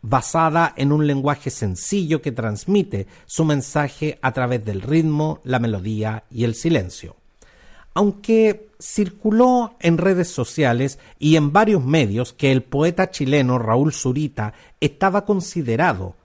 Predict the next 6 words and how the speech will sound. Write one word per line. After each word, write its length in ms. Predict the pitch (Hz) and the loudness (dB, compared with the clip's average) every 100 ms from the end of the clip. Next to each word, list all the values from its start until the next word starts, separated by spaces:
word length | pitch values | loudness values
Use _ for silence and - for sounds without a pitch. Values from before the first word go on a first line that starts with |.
| _ - | _ 0
el 140 | 147 | 0
favorito 720 | - 143 120 117 117 131 131 - | 2 0 0 -2 -4 -6 -6 -6
para 220 | - 131 120 | -2 -2 -2
ganar 420 | 107 113 113 - | -2 -2 -4 -6
este 240 | - - 147 | -10 -6 -2
premio, 460 | 190 147 117 147 | 0 2 0 -2